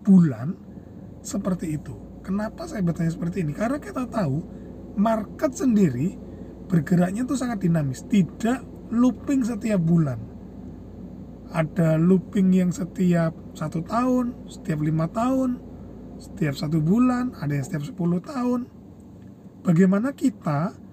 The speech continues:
membaca gerak grafik yang, eh, sangat dinamis, sangat volatile, sangat fluktuatif ini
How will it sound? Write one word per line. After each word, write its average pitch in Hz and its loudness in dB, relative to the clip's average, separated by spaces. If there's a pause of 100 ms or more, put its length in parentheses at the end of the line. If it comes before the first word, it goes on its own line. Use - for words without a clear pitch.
(300)
membaca 202 4
gerak 160 0
grafik 135 -4 (1400)
yang, 214 0 (880)
eh, 190 4
sangat 233 -2
dinamis, 185 4
sangat 190 2
volatile, 196 -2
sangat 180 -2
fluktuatif 185 -2
ini 190 0